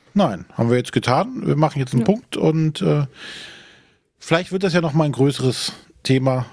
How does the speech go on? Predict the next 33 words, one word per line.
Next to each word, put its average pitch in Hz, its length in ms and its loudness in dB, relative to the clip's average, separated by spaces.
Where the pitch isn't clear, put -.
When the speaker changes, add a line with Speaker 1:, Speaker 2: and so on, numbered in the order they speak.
Speaker 2:
Ja. 101 300 -6
Speaker 1:
wozu 123 340 2
wir 117 100 4
noch 113 140 -4
mal, 107 160 0
wie 113 40 2
gesagt, 104 180 0
wenn 120 140 4
wir 120 120 2
es 117 180 0
schaffen, 123 220 -2
einen 113 100 -2
Gast 123 280 0
zu 131 100 0
kriegen, 123 400 0
macht 113 260 0
vielleicht 101 260 0
ja 104 80 4
auch 73 120 -4
mal 95 180 0
Sinn. 104 260 0
Vielleicht 113 200 0
jemanden, 135 300 0
der, 131 160 2
der 123 180 0
sich 113 140 -8
besser 120 240 2
auskennt 113 400 -2
und 95 80 -4
nicht 101 160 0
nur 123 100 0
seine 101 240 2
Meinung 92 380 0